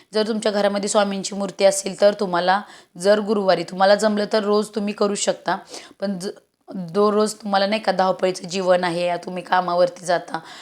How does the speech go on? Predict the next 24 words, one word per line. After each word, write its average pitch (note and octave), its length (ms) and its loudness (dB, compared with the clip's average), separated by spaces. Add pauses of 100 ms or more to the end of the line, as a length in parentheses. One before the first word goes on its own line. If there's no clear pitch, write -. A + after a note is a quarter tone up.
(140)
तर - 80 -2
अशा G3+ 220 0
वेळेला G3+ 220 2
आपल्याला F#3+ 340 4
शक्य F#3+ 300 -2
होत F3 220 2
नाही. D#3+ 160 -2 (100)
तर G3 100 6
तुम्ही G3+ 240 -4
जर G#3 200 2
गुरुवारी G3 540 2
तरी G3+ 200 -2 (420)
स्वामींच्या G3+ 440 2
मूर्तीचा G3+ 420 0
अभिषेक F#3 420 0
करायचा E3+ 360 2
आहे, D#3 220 -4 (420)
जमलंच G3 380 4
तर A3+ 40 6
तुम्ही G#3 140 0
पंचामृताने G3 760 0
करा, F3+ 340 4 (480)
गंगाजलने G3 640 4
करा F3 320 2